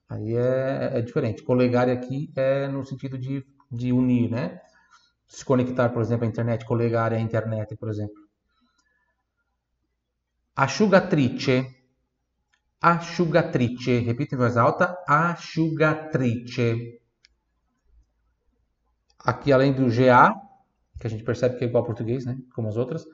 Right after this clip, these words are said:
também tem o S C, que é interessante. Eu já fiz uma aula sobre isso também, tá? Ah, inclusive, a aula que eu já fiz sobre G L, eu vou deixar aqui na descrição dessa aula, aqui no YouTube, o link pra você assistir essa aula do G L, tá bom?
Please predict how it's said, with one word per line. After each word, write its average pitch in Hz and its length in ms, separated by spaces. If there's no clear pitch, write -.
também 135 220
tem 147 160
o 143 60
S 123 200
C, 143 120
que 156 100
é - 20
interessante. 151 460
Eu - 60
já 127 100
fiz 127 100
uma 131 120
aula 131 100
sobre 131 220
isso 131 100
também, 117 260
tá? 127 320
Ah, 131 560
inclusive, 196 380
a 190 40
aula 190 140
que 196 60
eu 180 60
já 165 100
fiz - 220
sobre 180 240
G 151 260
L, 147 320
eu 123 60
vou 135 80
deixar 135 240
aqui 131 160
na 143 100
descrição 123 720
dessa 117 300
aula, 117 200
aqui 143 120
no 175 80
YouTube, 147 340
o 147 100
link 143 260
pra 143 120
você 135 260
assistir 131 360
essa 123 160
aula 127 180
do 131 80
G 127 160
L, 107 300
tá 110 80
bom? 180 340